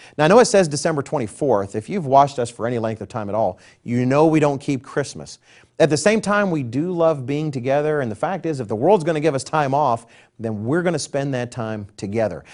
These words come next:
I don't care if it's the summer, I don't care if it's Labor Day,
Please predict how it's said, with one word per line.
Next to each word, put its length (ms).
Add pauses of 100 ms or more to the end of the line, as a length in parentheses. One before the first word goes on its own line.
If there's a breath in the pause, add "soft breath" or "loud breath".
(160 loud breath)
I 60
don't 120
care 140
if 80
it's 80
the 120
summer, 480 (360 soft breath)
I 120
don't 80
care 160
if 100
it's 160
Labor 460
Day, 360